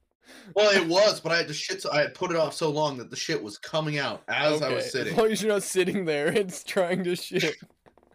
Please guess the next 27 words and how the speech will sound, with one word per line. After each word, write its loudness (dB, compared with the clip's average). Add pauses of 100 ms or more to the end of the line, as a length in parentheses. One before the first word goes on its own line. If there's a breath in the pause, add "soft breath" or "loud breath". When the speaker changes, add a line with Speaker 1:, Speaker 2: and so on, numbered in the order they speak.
(800)
Speaker 1:
No, 4
it 2
was, -2
like, 2
instant. -2
As -8
soon -2
as -2
I 4
realized, 2
I -2
was -4
like, -8
"Fuck." 0
So -4
I, 0
and -4
then 0
I 2
Speaker 2:
<laughs> -6
Speaker 1:
flipped -2
it 6
up, 2 (280 loud breath)
and -6
there 2
was 0
shit 0